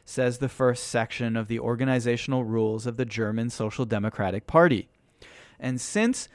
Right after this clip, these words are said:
the whole political arena is as open to everybody as the stage is to spectators in a theater, this acceptance or refusal to accept, this support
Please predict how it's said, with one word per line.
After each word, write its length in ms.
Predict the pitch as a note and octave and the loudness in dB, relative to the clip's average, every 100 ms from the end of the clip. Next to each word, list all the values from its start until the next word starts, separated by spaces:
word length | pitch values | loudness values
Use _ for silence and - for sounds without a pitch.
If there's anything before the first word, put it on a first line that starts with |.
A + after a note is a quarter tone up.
| _ | _
the 120 | C#3 | -2
whole 200 | C3 D#3 | 4 4
political 580 | F3 E3+ C#3 B2+ A#2+ A#2 | 4 4 4 4 2 2
arena 560 | G#2+ C3 A#3+ G3+ A#2 A#2 | 2 2 4 4 2 0
is 200 | C3 A#2+ | -2 2
as 180 | A#2+ A#2 | 2 4
open 320 | C3+ D3 C3+ | 2 2 0
to 140 | B2 B2 | 4 4
everybody 720 | E3 G3+ A#2+ A2 A2+ C3+ D#3+ | 6 4 2 0 0 -2 -4
as 320 | - A#2 A#2 | -4 -4 -4
the 100 | A2+ | -6
stage 580 | A2+ - C3 D3 D#3 B2 | -8 0 4 6 6 4
is 380 | C3 C3 D3+ - | 4 4 2 -4
to 120 | - | -8
spectators 840 | - - D#3+ - C3+ B2 B2+ B2 - | -4 0 0 2 0 4 2 2 0
in 200 | B2+ B2 | 0 0
a 60 | |
theater, 520 | - G3+ B3+ A#2+ A#2 - - - - | 2 6 8 8 4 -4 -14 -20 0
this 220 | A3 A#3+ | 2 2
acceptance 680 | - C#3 - G3+ - E3+ C3 | 0 -6 0 0 2 2 2
or 100 | C3 | 2
refusal 560 | A2+ A2+ - F#3+ F#3 D3 | 2 -2 0 2 4 2
to 180 | - B2+ | 2 0
accept, 640 | A2 - F3+ B2+ - - - - - - | 0 0 2 2 0 -12 -20 -20 -20 -12
this 340 | B2 C#3 C3+ - | 0 2 2 -6
support 720 | - C#3 - G#3 G3+ A#2+ - | -6 -4 0 6 6 6 2